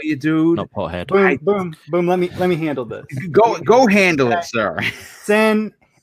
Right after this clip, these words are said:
Speaker 3: any day, any time, on a live stream, in the back of a bus. I don't care. At the movie theater. It doesn't matter, okay? Send me a D M. We will schedule this,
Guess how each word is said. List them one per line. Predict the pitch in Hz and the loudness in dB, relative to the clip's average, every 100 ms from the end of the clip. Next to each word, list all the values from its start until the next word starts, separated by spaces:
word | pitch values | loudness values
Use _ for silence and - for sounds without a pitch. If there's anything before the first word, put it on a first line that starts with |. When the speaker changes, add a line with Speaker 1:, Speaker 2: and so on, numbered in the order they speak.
| 160 | -4
Speaker 3:
any | 208 226 247 | -2 0 -2
day, | 196 208 208 202 196 190 | -2 0 2 2 0 -2
any | 180 202 208 | -4 -2 -4
time, | 202 - 185 180 175 170 175 | -6 -4 -2 0 0 0 -2
on | 175 170 208 | -2 0 2
a | |
live | 208 185 180 180 165 | 4 4 4 2 -2
stream, | - 190 185 180 180 175 175 | -8 -4 0 2 4 4 2
in | 147 170 175 | 0 0 0
the | |
back | 156 196 208 | 0 0 0
of | 208 180 | -4 -4
a | |
bus. | 160 160 175 175 170 - | 0 4 4 4 0 -2
I | 185 208 | 0 2
don't | 220 208 | 2 2
care. | - 185 160 | 0 0 0
At | 170 | 0
the | 220 | 2
movie | 220 220 202 220 | 4 2 0 -8
theater. | - 202 190 190 | -4 2 2 2
It | 208 247 | 2 4
doesn't | 254 202 202 | 4 2 0
matter, | 196 196 208 113 143 | 0 0 0 -4 -8
okay? | 160 190 196 | -4 0 0
Send | - 220 226 | -2 -4 0
me | 254 247 | 0 0
a | |
D | 190 220 208 | -4 -2 2
M. | 185 180 180 | 4 4 2
We | 190 | 0
will | 220 254 | -2 -4
schedule | - - 202 180 185 | -4 -2 -2 0 0
this, | 170 160 160 | 2 0 -4